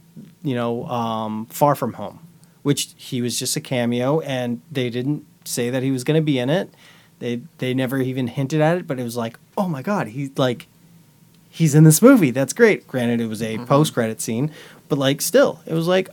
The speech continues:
Speaker 1: "Oh, that's great." I was so happy that he had such a major role in this movie.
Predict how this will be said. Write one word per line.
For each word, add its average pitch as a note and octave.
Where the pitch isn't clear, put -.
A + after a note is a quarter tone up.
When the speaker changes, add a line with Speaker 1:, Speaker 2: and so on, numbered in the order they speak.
Speaker 1:
"Oh, C4+
that's B2+
great." A#3+
I C#3
was C3+
so D#3+
happy D3+
that C3+
he C3
had A#2+
such -
a C3+
major A#2
role C3
in G#2+
this F#2+
movie. G#2+